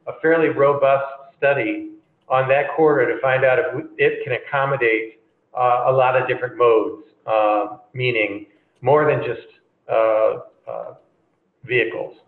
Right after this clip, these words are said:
It, it, you know, can it accommodate bikes in a safe way? Can it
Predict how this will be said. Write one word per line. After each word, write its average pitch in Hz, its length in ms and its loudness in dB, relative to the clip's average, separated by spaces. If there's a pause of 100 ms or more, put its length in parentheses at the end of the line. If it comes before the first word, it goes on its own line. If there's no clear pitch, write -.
It, 113 280 -6
it, 107 280 -8
you 120 100 -14
know, 101 220 -8
can 131 180 0
it 127 100 2
accommodate 120 580 -2
bikes 113 440 0
in 107 100 -8
a 107 160 -12
safe 104 300 -4
way? 104 340 -2
Can 120 240 -2
it 117 260 -4